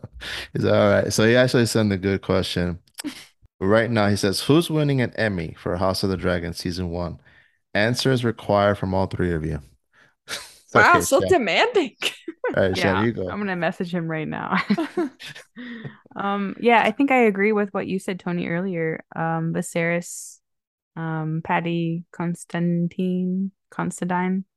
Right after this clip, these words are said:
Speaker 3: whatever
Speaker 1: Yeah,
Speaker 3: his name is.
Speaker 1: I say Constantine. It says
Speaker 3: Yeah.
Speaker 1: D I N E, so I'm gonna say Dine. Maybe it's something different.
Speaker 3: Constantine.
Speaker 1: Constantine,
Speaker 3: Constantine?
Speaker 1: yeah. Anybody else, or you think that's Paddy's?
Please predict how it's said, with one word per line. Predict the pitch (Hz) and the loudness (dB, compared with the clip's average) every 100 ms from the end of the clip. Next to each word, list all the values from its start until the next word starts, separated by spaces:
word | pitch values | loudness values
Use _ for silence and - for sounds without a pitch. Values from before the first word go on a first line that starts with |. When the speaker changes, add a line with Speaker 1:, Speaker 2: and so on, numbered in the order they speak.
| _ _ - | _ _ -10
Speaker 3:
whatever | 160 156 | -8 -6
Speaker 1:
Yeah, | |
Speaker 3:
his | 151 | -6
name | 151 151 | -4 -4
is. | 160 - | -6 -10
Speaker 1:
I | 82 | -12
say | - 78 | -10 -10
Constantine. | - 78 - 76 78 80 82 - - - - | -8 -8 -8 -8 -6 -8 -10 -14 -20 -16 -4
It | 95 | -2
says | 110 135 | 2 0
Speaker 3:
Yeah. | |
Speaker 1:
D | 156 101 98 | 2 4 4
I | 92 | 4
N | 92 90 82 | 2 0 -2
E, | - 92 85 | -4 -4 -4
so | - 82 | -2 -2
I'm | |
gonna | 90 90 | 0 -2
say | - 85 | -2 -4
Dine. | 78 78 78 - | -4 -6 -6 -4
Maybe | 95 107 | 0 2
it's | 101 | 2
something | 95 220 220 | 0 2 2
different. | - 180 175 | 0 -2 0
Speaker 3:
Constantine. | 156 156 160 - _ - | 2 2 -2 -6 _ -6
Speaker 1:
Constantine, | 95 | -4
Speaker 3:
Constantine? | 190 147 180 | -4 -4 -2
Speaker 1:
yeah. | 226 240 _ _ _ 113 | -2 -2 _ _ _ 2
Anybody | 123 123 117 107 | 4 6 6 6
else, | 101 87 - | 4 2 -4
or | - 92 90 | -4 -2 0
you | 87 | -2
think | 92 87 | -4 -6
that's | 87 - | -8 -8
Paddy's? | - 87 85 80 82 85 - - | -6 -2 -2 -4 -6 -8 -10 -14